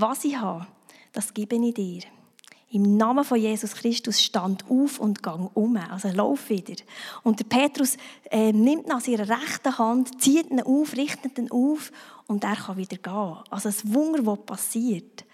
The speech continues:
Der Gelähmte hat um Geld gebeten, oder ich weiss nicht, oder vielleicht Lebensmittel, ich weiss nicht ganz, was er, was sie dort alles gegeben haben. Der Gelähmte hat um das gebeten und der Petrus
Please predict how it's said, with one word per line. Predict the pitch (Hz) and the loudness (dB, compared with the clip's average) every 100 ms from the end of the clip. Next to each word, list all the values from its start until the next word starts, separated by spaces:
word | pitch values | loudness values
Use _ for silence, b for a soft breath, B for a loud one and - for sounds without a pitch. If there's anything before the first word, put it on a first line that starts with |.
| B B B B B B 254 | B B B B B B -4
Der | |
Gelähmte | 240 254 247 311 277 | 2 2 2 -2 0
hat | 240 - | -2 0
um | 226 208 202 196 - - | 0 2 0 -2 -14 -4
Geld | 226 208 320 339 - - _ _ _ _ | -2 0 0 -2 -12 -18 _ _ _ _
gebeten, | 294 240 - 208 - | 2 2 0 -4 -6
oder | 202 208 | -8 -6
ich | 202 | -8
weiss | 202 | -6
nicht, | 214 208 | -8 -10
oder | 190 196 | -16 -12
vielleicht | 208 196 | -10 -8
Lebensmittel, | 214 233 - 269 247 226 | -8 -8 0 0 2 0
ich | 208 | -2
weiss | 208 | -2
nicht | 233 | -4
ganz, | 220 208 208 | -2 -6 -6
was | 208 - | -8 -6
er, | 247 - | -8 -6
was | - 233 | -6 -4
sie | 262 | -4
dort | 240 226 - | -4 -6 -6
alles | 226 226 - | -6 -6 -8
gegeben | 214 233 233 | -8 -6 -4
haben. | 196 185 233 - - | -4 -4 -10 -14 -6
Der | |
Gelähmte | 226 208 247 262 | 0 2 2 2
hat | 240 | 0
um | 214 | -2
das | 240 - - | -2 -6 -6
gebeten | 262 254 269 - - | -6 -4 -10 -8 -6
und | 202 | -6
der | 208 | -4
Petrus | 208 214 214 226 - | -2 -2 -2 -6 -6